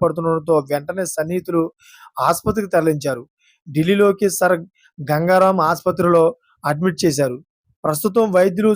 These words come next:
సోనియా గాంధీకి వైద్య పరీక్షలు నిర్వహిస్తున్నారు. మరోవైపు జూన్ మొదటి వారంలో సైతం సోనియా గాంధీ సిమ్లాలో ఉండగా ఆసుపత్రి పాలయ్యారు. హిమాచల్ ప్రదేశ్లోని సిమ్లాలో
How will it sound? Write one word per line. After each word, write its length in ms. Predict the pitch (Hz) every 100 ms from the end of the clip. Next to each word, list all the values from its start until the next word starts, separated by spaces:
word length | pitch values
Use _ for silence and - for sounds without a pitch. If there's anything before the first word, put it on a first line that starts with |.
| -
సోనియా 260 | 190 202 196
గాంధీకి 320 | 196 190 190 170
వైద్య 260 | 160 160 196
పరీక్షలు 380 | 190 - 190 185 175
నిర్వహిస్తున్నారు. 560 | 160 156 135 - 135 120 _ _ _ _ - 147
మరోవైపు 420 | 165 185 196 190 185 135
జూన్ 200 | 185 208 170
మొదటి 220 | 165 185
వారంలో 340 | 185 185 180 180 170
సైతం 280 | 175 170 185 160 -
సోనియా 340 | 175 202 208 185
గాంధీ 280 | 190 185 185 190 _ _ - -
సిమ్లాలో 420 | 170 185 202 196 185
ఉండగా 280 | 180 175 170 139 139
ఆసుపత్రి 400 | 156 196 170 170 165
పాలయ్యారు. 420 | 151 143 127 120 _ _ _ _ 151
హిమాచల్ 400 | 151 175 190 180
ప్రదేశ్లోని 520 | 175 170 170 180 170 175
సిమ్లాలో 380 | - 156 175 175